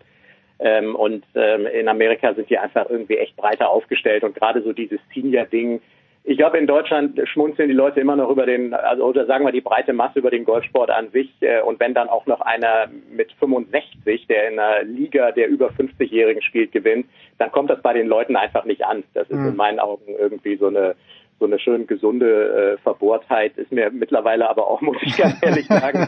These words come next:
Speaker 2: <laughs>
Speaker 1: ist es mir echt so wurscht, weil ich werd immer noch irgendwie angesprochen, ja, und ist Golf denn, ist das denn,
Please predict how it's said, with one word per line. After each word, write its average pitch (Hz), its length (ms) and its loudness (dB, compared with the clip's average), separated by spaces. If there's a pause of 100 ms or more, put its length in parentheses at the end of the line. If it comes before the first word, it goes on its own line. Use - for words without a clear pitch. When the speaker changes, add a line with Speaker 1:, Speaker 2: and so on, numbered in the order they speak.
(140)
Speaker 2:
<laughs> 151 160 -6 (160)
Speaker 1:
ist 180 160 -12
es 160 140 -2
mir 165 200 0
echt 175 260 -2
so 160 220 -2
wurscht, 147 400 0
weil 143 260 2
ich 147 180 0
werd 147 100 2
immer 147 220 0
noch 139 140 0
irgendwie 139 280 0
angesprochen, 135 420 0
ja, 123 200 -2
und 117 160 -2
ist - 160 -18
Golf 127 260 0
denn, 117 280 0
ist - 180 -8
das 123 160 -2
denn, 110 260 -2